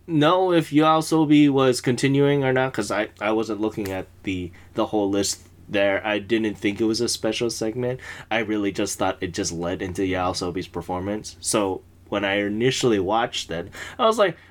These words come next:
"Okay, they did a song that, uh, is very cutesy and that's it," <laughs> right? Kind of thing. Uh, I was kinda wrong on that, but that was after the fact. But I was just like, "Oh," like, I never really listened to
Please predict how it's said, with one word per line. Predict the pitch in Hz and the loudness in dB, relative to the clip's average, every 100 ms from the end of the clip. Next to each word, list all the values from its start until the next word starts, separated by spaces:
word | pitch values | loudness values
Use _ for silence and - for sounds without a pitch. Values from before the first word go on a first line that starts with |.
| - | 6
"Okay, | 339 330 320 170 180 | 8 8 4 4 6
they | 185 | 6
did | 180 196 | 6 6
a | 180 | 6
song | 175 156 156 | 6 4 4
that, | 139 143 | 0 0
uh, | 156 143 - | 2 4 6
is | 151 127 | 4 4
very | 143 139 135 | 4 4 4
cutesy | 135 135 123 123 107 | 4 2 4 2 2
and | 104 | 2
that's | - - 127 | 0 0 0
it," | 113 101 | 0 2
<laughs> | |
right? | 120 - | 0 0
Kind | - - 147 | -4 -2 -2
of | 135 | -2
thing. | 139 165 175 185 175 - 262 233 170 | -4 -2 0 0 -2 -8 -6 -6 0
Uh, | 147 | 2
I | 160 135 | 4 4
was | 135 | 2
kinda | - 139 107 | 2 0 2
wrong | 117 113 | 2 2
on | 104 | 0
that, | 101 101 - | -2 -2 0
but | 101 113 | 0 2
that | 113 | 2
was | 101 - | 0 -2
after | 113 113 117 | -2 0 -2
the | 98 98 | -6 -6
fact. | - 87 85 95 - - - - - - | -4 -4 -4 -8 -16 -20 -20 -20 -20 -4
But | 110 95 - - - _ _ _ _ | -2 -2 -4 -16 -20 _ _ _ _
I | 127 | 0
was | 160 139 | 2 2
just | 185 175 | 0 0
like, | 208 220 | 2 2
"Oh," | 370 403 254 160 - - - | 2 4 4 2 -4 -4 0
like, | 135 147 | 2 2
I | 135 | 4
never | 147 156 156 | 4 6 6
really | 147 147 127 | 6 6 6
listened | 127 - 120 110 | 4 2 0 -2
to | - 113 107 101 98 95 | 2 4 6 4 2 -2